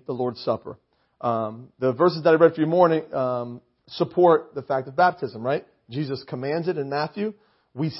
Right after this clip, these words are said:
see it practiced in the book of Acts. And then, of course, we have Paul expounding on baptism as well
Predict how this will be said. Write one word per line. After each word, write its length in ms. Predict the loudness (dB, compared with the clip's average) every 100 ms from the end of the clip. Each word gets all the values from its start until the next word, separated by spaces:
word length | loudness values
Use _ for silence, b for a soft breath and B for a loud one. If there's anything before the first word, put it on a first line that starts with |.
| -12 -4
see 200 | 0 0
it 120 | 0
practiced 580 | 0 2 2 -2 -2 -4
in 120 | -8
the 60 |
book 180 | -6 -4
of 100 | 0
Acts. 440 | 0 0 -2 -16 -20 _ _ _
And 160 | -6 -2
then, 100 | -2
of 120 | 0
course, 320 | 6 6 6
we 120 | 0
have 320 | -2 0 0 -2
Paul 420 | 2 6 6 6
expounding 600 | 0 -6 -4 -2 0 -2
on 140 | -2
baptism 440 | 0 0 0 -10 -10
as 100 | -2
well 380 | 4 4 4